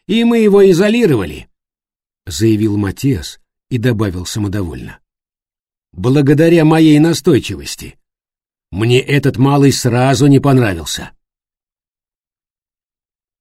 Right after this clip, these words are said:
"Когда невиновность Тима будет доказана,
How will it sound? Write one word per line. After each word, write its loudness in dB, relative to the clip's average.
"Когда -2
невиновность 2
Тима -2
будет -2
доказана, -8